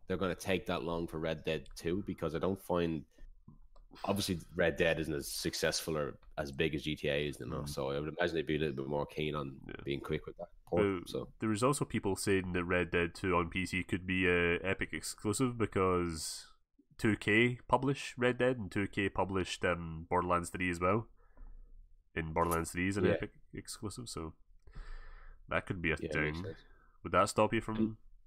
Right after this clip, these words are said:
Speaker 2: buying it on P C or?
Speaker 1: I've never, I, I haven't, I've played the first Red Dead, and I'm kinda switching here, but, like, I've played the first Red Dead, like, the first few chapters, and it was just, like,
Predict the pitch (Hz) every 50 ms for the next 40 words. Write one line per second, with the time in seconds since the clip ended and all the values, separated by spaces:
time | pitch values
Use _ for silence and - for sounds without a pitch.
0 | - - - - 107 117 127 139 127 - - - - - - - - - - -
1 | - 262 - - - - - - - - - - - - - - 127 160 190 196
2 | 208 190 143 113 95 - - 76 - - - - 113 135 156 156 147 139 127 110
3 | 95 - 123 139 131 - - - 123 120 120 131 127 123 - - _ - 127 -
4 | - 151 139 131 - - - _ _ _ _ _ _ _ _ _ - 120 123 127
5 | 127 113 120 127 139 135 107 101 101 98 95 87 - - - - 101 90 80 -
6 | _ _ _ _ - - - - 90 - - 82 82 82 82 - 78 78 78 -
7 | - - - 87 - - 95 95 98 92 - 92 90 82 - 87 80 73 71 78
8 | 78 76 73 71 71 - - - _ _ - - 71 76 - - - - 87 82
9 | 80 - - 80 - - 78 80 - - 82 76 78 73 67 65 67 - 80 -
10 | - - 73 67 - -